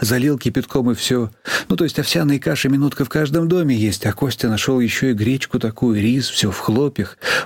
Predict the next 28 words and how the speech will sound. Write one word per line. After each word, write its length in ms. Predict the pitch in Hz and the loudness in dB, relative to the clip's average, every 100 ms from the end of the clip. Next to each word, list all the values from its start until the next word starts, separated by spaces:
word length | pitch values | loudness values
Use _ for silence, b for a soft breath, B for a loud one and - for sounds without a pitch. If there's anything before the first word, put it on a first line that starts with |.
| - | -4
Папе 300 | 110 - 104 | -6 -2 0
очень 340 | 104 113 117 | 0 0 2
нужны 400 | 107 107 101 113 | 2 2 4 2
эти 160 | 104 110 | 2 0
каши, 340 | - 131 117 | 0 0 0
потому 340 | 110 110 107 117 | -2 0 0 0
что 180 | - | 2
у 40 | 120 | 2
них 200 | 123 123 | 2 2
там 200 | 127 123 | 0 2
нет 220 | 147 139 | 2 2
плиты 360 | - 131 165 147 | -2 0 2 2
и 40 | |
готовить 500 | 127 123 175 123 - | 0 0 0 0 0
нельзя, 420 | 131 143 139 101 B B | 0 2 0 0 B B
а 120 | - 131 | -4 -4
в 40 | |
столовке 440 | - 147 151 - | -2 0 0 -2
кормят 360 | 117 151 131 117 | -2 0 0 0
ужасно, 460 | 131 107 113 - 95 | 0 0 -2 0 0
мама 300 | 101 101 98 | 2 2 0
рассказывала. 640 | 90 - 104 92 90 87 - B B B | -2 -2 -2 0 -2 -4 -8 B B B
Но 100 | 87 | -2
меня 280 | 87 95 104 | 0 2 0
Костя 340 | - 113 - | -2 -4 -2
почему-то 540 | 110 113 - 113 120 120 | -4 -2 0 2 2 0
сразу 480 | - 98 127 117 113 | 0 0 0 2 0
взбесил. 500 | 92 95 - - | 2 0 0 -2